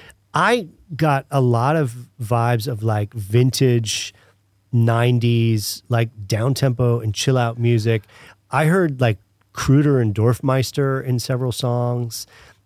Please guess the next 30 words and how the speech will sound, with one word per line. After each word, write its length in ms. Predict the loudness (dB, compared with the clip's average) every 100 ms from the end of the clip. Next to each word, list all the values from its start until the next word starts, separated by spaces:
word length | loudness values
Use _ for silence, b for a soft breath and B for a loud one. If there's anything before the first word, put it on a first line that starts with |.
| -2
And 100 | 2
it 20 |
was 100 | 2
funny 220 | 2 0 2
because 240 | 0 2
I, 280 | 2 0 -4 _
he 400 | -8 -4 0 2
emailed 280 | 2 2 2
me 160 | 2 2
after 260 | 0 -2
my 260 | -2 -2 -4 _
Pitchfork 380 | -12 -10 -8 -6
review, 320 | -4 -2 0
and 80 | 0
he's 140 | -2 -2
like, 180 | -6 -4
"Oh, 100 | -4
wow, 240 | -2 -2
I've 120 | -2
never 200 | -4 -2
heard 260 | -2 -2 -4
Kruder 320 | 0 0 2
and 80 | -2
Dorfmeister. 540 | -2 -4 -6 -10 -10 -8
I'll 140 | -6
have 120 | -8
to 60 | -10
check 220 | -8 -6
that 160 | -4 -2
out." 300 | -2 -6